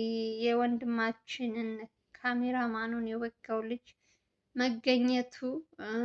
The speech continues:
እንደዚህ ናቲን ሲያንገላቱት ከአንዱ ቦታ አንዱ ሲወስዱት የነበሩት ልጆች ስለተገኙ፣ እ፣ እግዚአብሔር ይመስገን። የትም አላመለጡም። ፍርዳቸውን ማግኘት አለባቸው። እያንዳንዱ መቀጣት አለባቸው። ዝም ብለው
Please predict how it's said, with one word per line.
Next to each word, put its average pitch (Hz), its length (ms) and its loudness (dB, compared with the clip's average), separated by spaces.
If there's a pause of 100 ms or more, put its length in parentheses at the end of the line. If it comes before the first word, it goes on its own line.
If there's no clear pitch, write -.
እንደዚህ 240 540 0
ናቲን 240 420 -2
ሲያንገላቱት 233 880 -2
ከአንዱ 240 400 0
ቦታ 240 320 -4
አንዱ 233 220 -2 (600)
ሲወስዱት 277 560 0
የነበሩት 247 760 2
ልጆች 240 360 -2
ስለተገኙ፣ 233 760 -2 (640)
እ፣ 330 100 -14 (180)
እግዚአብሔር 220 600 -2
ይመስገን። 226 720 -6 (240)
የትም 247 460 -2
አላመለጡም። 226 880 -2 (680)
ፍርዳቸውን 233 840 0
ማግኘት 233 580 0
አለባቸው። 233 720 -4
እያንዳንዱ 247 680 0
መቀጣት 226 640 -8
አለባቸው። 226 680 -8
ዝም 247 240 -8
ብለው 233 260 -4